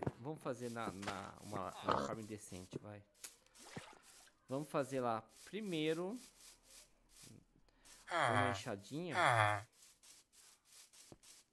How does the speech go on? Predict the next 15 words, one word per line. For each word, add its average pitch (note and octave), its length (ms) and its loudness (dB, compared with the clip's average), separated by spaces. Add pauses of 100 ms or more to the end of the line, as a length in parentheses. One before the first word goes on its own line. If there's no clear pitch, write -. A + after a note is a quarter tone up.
(1500)
tem A2 100 -18
que - 80 -20
tá G2+ 120 -10
aqui - 180 -16
dentro. - 840 -10 (720)
Fazer B2+ 140 -8
uma A2+ 120 -2
enxada F#2+ 640 0
de A#2+ 880 -2
pedra G#2 280 0
mesmo. F#2+ 320 4 (2500)
Beleza. C3+ 960 -2 (2750)
Tenho G#2+ 160 -4
balde, B2+ 420 0
tenho. D3 840 -8